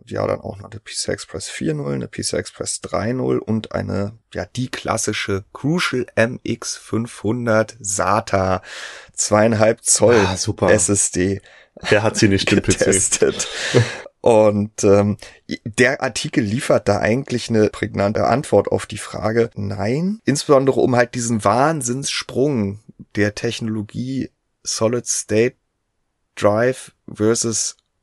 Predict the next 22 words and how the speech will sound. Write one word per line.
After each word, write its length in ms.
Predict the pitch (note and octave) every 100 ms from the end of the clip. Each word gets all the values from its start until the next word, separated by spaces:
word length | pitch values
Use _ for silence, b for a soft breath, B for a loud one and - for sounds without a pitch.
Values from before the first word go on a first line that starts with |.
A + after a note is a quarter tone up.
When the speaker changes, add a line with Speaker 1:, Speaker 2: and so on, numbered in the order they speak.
| _
Speaker 1:
H 340 | - - A2 C3+
D 180 | A2+ G2+
D, 380 | G2 G2 A2 D3+ B B B B
Hard 320 | G2 B2+ -
Disk 420 | - G2+ - - -
Drive, 500 | G2 G2+ A#2 - -
ähm, 320 | A2 A2 A2+ A#2
zu 200 | - -
erleben, 540 | G2+ G2+ G#2+ C3 B2+ b b b b _ -
reicht 460 | F2+ F#2+ B2 -
mir 140 | A2+ -
auch 180 | G2+ -
immer 280 | A2 B2 A#2
noch 280 | G#2+ A#2 -
eine 280 | G2+ G#2
sata 420 | F#2+ F2+ G#2 - F#2
S 220 | - -
S 200 | F#2+ -
D, 280 | - - -
weil 160 | F#2+ G2
die 80 |
Latenzen 880 | G2+ G#2 - G#2 B2 - B2 - -